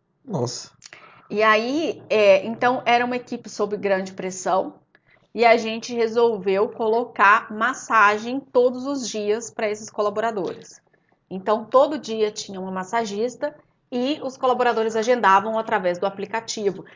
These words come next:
Speaker 2: Então, a sala da massagem era toda escurinha, tinha a cadeira pra massagem, a, a sala ficava fechada, então, é, o, a pessoa que tava lá dentro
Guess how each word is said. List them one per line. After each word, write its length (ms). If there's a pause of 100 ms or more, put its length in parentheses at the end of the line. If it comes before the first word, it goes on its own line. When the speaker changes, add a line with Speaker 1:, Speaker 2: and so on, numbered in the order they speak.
(140)
Speaker 2:
Então, 180
a 120
sala 480
da 100
massagem 640
era 140
toda 200
escurinha, 840 (380)
tinha 420
a 140
cadeira 500
pra 140
massagem, 1040 (280)
a, 340 (140)
a 460
sala 440
ficava 1160
fechada, 840 (160)
então, 880 (360)
é, 600 (180)
o, 240
a 60
pessoa 340
que 80
tava 220
lá 140
dentro 420